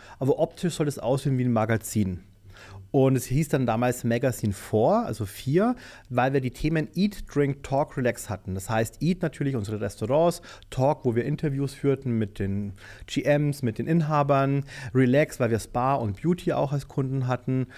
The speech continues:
Eat, Drink, Talk und Drink natürlich auch, weil wir das Thema Wein und Genuss auch noch hatten. Und, und haben wir einfach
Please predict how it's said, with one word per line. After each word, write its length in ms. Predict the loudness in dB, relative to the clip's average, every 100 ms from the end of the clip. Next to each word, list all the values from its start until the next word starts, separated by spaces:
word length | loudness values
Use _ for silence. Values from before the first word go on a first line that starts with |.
| -18 -16
Eat, 320 | -8 -8 -6 -8
Drink, 200 | -6 -4
Talk 180 | -4
und 120 | -2 2
Drink 200 | 2 4
natürlich 340 | 0 0 0
auch, 180 | 2 2
weil 120 | 0
wir 60 | -2
das 100 | 0
Thema 200 | 0 2
Wein 320 | 2 4 2
und 240 | -2 -4
Genuss 280 | -2 -2 -2
auch 120 | -4
noch 200 | -4 -4
hatten. 260 | -6 -6 -10 -10 -14 -8 2
Und, 440 | 4 6 2 0 -10 -20 -8 2
und 120 | 4
haben 120 | 4
wir 100 | 4
einfach 260 | 2 0